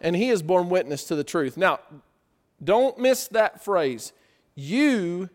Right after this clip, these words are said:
have sent to John." The people who were skeptics of Jesus, he said, "You have sent to John." For what? To find out what John knew. And he says, "And he, John, bore witness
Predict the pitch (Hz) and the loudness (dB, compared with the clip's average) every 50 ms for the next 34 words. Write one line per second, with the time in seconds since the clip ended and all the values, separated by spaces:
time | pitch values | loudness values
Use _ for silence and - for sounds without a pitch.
0 | _ _ - 185 175 170 156 139 - - 190 190 190 185 - - - _ - 180 | _ _ -2 0 0 0 0 -4 -8 -4 -2 0 0 0 -2 -4 -16 _ -6 -6
1 | 160 135 147 165 165 156 135 113 101 87 101 _ _ _ _ _ _ _ _ _ | -4 -2 0 2 2 2 0 0 -4 -8 -16 _ _ _ _ _ _ _ _ _
2 | _ _ _ _ _ _ - 165 160 - 233 240 220 262 247 277 285 269 240 - | _ _ _ _ _ _ -4 -4 -2 0 -2 -2 0 2 2 2 4 2 0 -2
3 | - - 247 233 233 - - 185 - - - 170 147 131 135 175 196 190 147 135 | -2 0 2 2 2 0 -4 -8 -6 -4 -6 -6 -6 -4 -4 -4 -4 -4 -2 -2
4 | 135 123 - - - - _ _ _ - 170 - - - 143 123 123 131 143 180 | -4 -4 -4 -8 -14 -18 _ _ _ -10 -8 -6 -4 -6 -6 -6 -8 -10 -6 -2
5 | 220 233 214 208 185 - - 190 180 175 - - - 156 143 147 147 131 113 98 | 0 2 2 2 0 -2 -4 -4 -4 -4 -4 -4 -6 -4 -2 0 0 0 0 -2
6 | 95 - 131 _ - - 240 240 277 262 220 147 - - - _ _ _ _ _ | -6 -12 -16 _ -2 -2 0 2 4 4 4 4 2 0 -8 _ _ _ _ _
7 | _ _ _ _ _ _ _ _ _ _ _ _ _ _ _ - 127 - 170 170 | _ _ _ _ _ _ _ _ _ _ _ _ _ _ _ -10 0 2 2 4
8 | 180 185 165 175 175 151 143 165 170 160 156 156 156 147 123 107 - 120 _ _ | 4 4 4 4 0 0 2 2 2 2 4 2 0 0 0 -2 -6 -14 _ _
9 | _ _ _ _ _ _ _ _ _ _ _ _ _ _ _ _ _ _ - 151 | _ _ _ _ _ _ _ _ _ _ _ _ _ _ _ _ _ _ -4 0
10 | 190 190 180 - 208 202 180 - - - - _ _ _ _ _ _ _ _ - | 0 0 2 2 2 2 2 0 -6 -14 -18 _ _ _ _ _ _ _ _ -2
11 | 170 180 175 165 254 285 269 233 180 185 190 160 220 226 220 214 190 180 185 190 | 0 0 0 0 0 0 2 2 0 -2 -2 2 4 4 6 6 4 4 4 2
12 | 165 185 202 208 202 196 208 208 - 160 160 156 151 - - - - - - | 2 4 6 6 6 6 4 2 2 0 -4 -4 -4 -6 -10 -12 -14 -18 -20